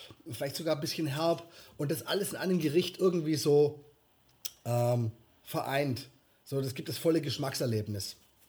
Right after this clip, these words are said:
Also von daher kannst du auch eine, eine gute Apro-, Aprikose nehmen oder, wie gesagt, auch was anderes, was noch süß schmeckt. Zur Not auch eine, eine Prise Zucker, wobei ich nicht der Fan von Zucker bin und auch absolut gar keinen Zucker zu Hause habe.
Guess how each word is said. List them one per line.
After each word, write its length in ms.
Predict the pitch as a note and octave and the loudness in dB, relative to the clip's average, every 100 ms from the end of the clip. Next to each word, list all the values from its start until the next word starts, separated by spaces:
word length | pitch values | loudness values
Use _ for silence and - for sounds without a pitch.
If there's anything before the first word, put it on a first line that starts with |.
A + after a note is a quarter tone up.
| _ | _
Also 180 | A2 A2+ | -6 -4
von 100 | C3+ | -2
daher 340 | D3+ E3 D#3+ - - | 0 0 -2 -6 -8
kannst 240 | - D3 - | -4 -2 0
du 60 | |
auch 100 | C#3 | 0
eine, 180 | D3+ C#3+ - | 0 -2 -6
eine 120 | E3+ | -8
gute 300 | A#2+ G#3+ - | -4 -4 -2
Apro-, 300 | - C#3+ D#3 | -4 -4 -6
Aprikose 600 | C3 C3+ D3 - F#3 G3+ | -6 -6 -6 0 2 2
nehmen 300 | F#3 F3 F3 - - - - | 2 2 0 -6 -18 -20 -8
oder, 400 | A#3 C4 D4+ D4+ | -4 0 0 -2
wie 140 | E3+ F#3 | -6 -2
gesagt, 420 | F#3+ F#3+ - - | 0 0 -2 -4
auch 220 | D#3+ A#2+ | -4 -4
was 140 | D#3+ | -6
anderes, 480 | - G#3+ G3+ F#3+ - - - | -2 0 2 2 -2 -12 -4
was 220 | D3 D3+ | 0 0
noch 280 | C#3+ D#3+ - - | 0 -2 -4 -8
süß 440 | - D#3+ D3 - | -2 2 2 0
schmeckt. 540 | - - A#2+ A2 - - _ _ _ _ _ - | -2 0 0 -2 -8 -18 _ _ _ _ _ -10
Zur 120 | - | -2
Not 200 | A#2+ C#3+ | 0 0
auch 160 | - B2+ | 0 -2
eine, 220 | B2+ A#2 A#2 | -2 -2 -4
eine 340 | B2 A#2+ A#2 | -2 0 0
Prise 380 | A2 B2+ B2+ B2+ | 0 0 0 0
Zucker, 340 | - - B2+ | -2 0 0
wobei 260 | A#2 B2 C3 | 2 0 -2
ich 120 | A#2 | -2
nicht 340 | C#3+ - - - | -2 -4 -6 -4
der 100 | A#2+ | -4
Fan 300 | - D#3 D#3+ | -2 -2 -2
von 220 | D3+ B2 | -4 -4
Zucker 240 | F3+ F#3+ | -2 0
bin 260 | - F3+ F3+ - - | 2 2 0 -6 -10
und 140 | - D3 | -4 0
auch 260 | C#3+ C#3 - - - | 0 -4 -8 -20 -6
absolut 500 | B2+ - D3 C#3 - | -4 -2 0 0 -2
gar 160 | A#2+ | -2
keinen 280 | A2+ A#2+ A2 | -2 -2 -2
Zucker 260 | - A#2+ G#2+ | -2 -4 -2
zu 160 | A2 | -2
Hause 320 | G2 G#2 G2+ | -2 -2 -4
habe. 300 | F#2 F#2+ G2 | -6 -6 -8